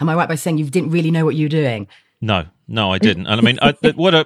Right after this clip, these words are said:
Speaker 2: I guess what, what I have, the advantage I did have was that, you know, I'm a filmmaker, so, you know, I work with editors, I work with sound designers. And in fact, it all began, uh,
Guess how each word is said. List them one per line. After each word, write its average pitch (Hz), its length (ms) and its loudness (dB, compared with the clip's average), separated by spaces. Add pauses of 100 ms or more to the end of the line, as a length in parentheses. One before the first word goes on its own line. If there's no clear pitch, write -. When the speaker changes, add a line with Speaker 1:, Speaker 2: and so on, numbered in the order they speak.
Speaker 2:
I 143 120 2
guess 165 260 0
what, 156 220 -2
what 131 160 0
I 120 80 2
have, 123 260 -2
the 127 100 2
advantage 123 380 -2
I 104 80 0
did 95 300 -4
have 80 260 -10
was 87 320 -10
that, 92 220 -8 (500)
you 113 60 -4
know, 98 60 -2
I'm 98 100 -4
a - 20 -2
filmmaker, 90 580 -2
so, 92 300 -4
you 92 200 -4
know, 92 100 -6
I 90 40 -6
work 92 220 -6
with 85 140 -8
editors, 87 500 -6
I 87 120 -8
work 90 340 -10
with 90 180 -10
sound 87 320 -8
designers. 85 760 -8 (400)
And 113 140 -2
in 120 60 0
fact, - 440 -2
it 123 200 -2
all 160 220 0
began, 110 760 -4 (200)
uh, 95 200 -14